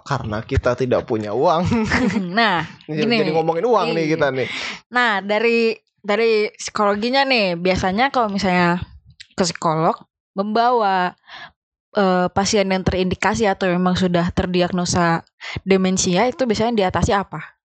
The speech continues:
Speaker 2: Apanya duluan gitu? Tahap-tahapan deh.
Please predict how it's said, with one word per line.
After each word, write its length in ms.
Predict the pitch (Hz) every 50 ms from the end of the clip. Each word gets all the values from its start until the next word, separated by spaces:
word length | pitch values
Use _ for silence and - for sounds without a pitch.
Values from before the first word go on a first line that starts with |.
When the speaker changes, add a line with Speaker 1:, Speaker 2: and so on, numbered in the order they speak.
| _ _ _ _ _ _
Speaker 2:
Apanya 380 | - 196 - - 202 202 208 208
duluan 400 | 208 214 202 202 208 196 180 170
gitu? 220 | 160 160 - - - - - - - - _ _ _ _
Tahap-tahapan 720 | - 220 214 220 214 - - 214 208 202 202 208 208 202 190
deh. 160 | 202 185 -